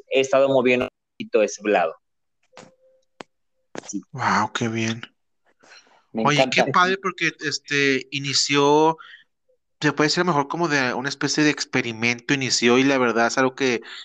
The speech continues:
Speaker 2: que te gustó, y veo que estás iniciando con el proyecto, pues, ahora sí que de, sí, o sea, de, con el drag,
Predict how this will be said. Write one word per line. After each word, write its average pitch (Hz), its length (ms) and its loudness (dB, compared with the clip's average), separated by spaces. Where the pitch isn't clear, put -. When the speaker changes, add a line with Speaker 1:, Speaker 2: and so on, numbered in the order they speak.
Speaker 2:
que 127 100 -2
te 135 140 2
gustó, 117 340 0
y 139 60 4
veo 143 200 2
que 147 340 0
estás 123 200 -6
iniciando 127 320 -4
con 143 140 0
el 139 100 -4
proyecto, 123 580 0
pues, 127 140 -4
ahora 139 160 2
sí 147 160 -4
que 131 840 0
de, 110 1000 2
sí, 220 120 2
o 226 60 4
sea, 160 220 0
de, 143 220 0
con 139 180 -4
el 131 120 -4
drag, 139 220 0